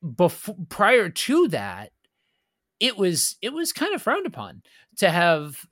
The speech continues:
to have that kind of, to have this kind of show, unless you were, like, a big name or a church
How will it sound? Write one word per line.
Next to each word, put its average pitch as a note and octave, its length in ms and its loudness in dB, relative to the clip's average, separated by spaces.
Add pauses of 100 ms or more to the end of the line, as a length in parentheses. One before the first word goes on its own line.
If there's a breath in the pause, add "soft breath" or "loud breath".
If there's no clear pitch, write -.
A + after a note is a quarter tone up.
to F#3 100 -2
have C#3+ 280 -2
that C3 160 -4
kind C3 220 -6
of, C#3 160 -10
to D#3 100 -2
have C3+ 180 -2
this B2 120 -6
kind B2 180 -10
of G#2+ 60 -10
show, A2+ 280 -6
unless C3+ 340 -6
you D#3+ 80 -4
were, C#3+ 260 -4
like, B2+ 360 -6
a B2+ 80 -6
big C3+ 280 -4
name B2 320 -6 (120)
or B2+ 480 0
a A#2+ 60 -6
church A#2 500 -8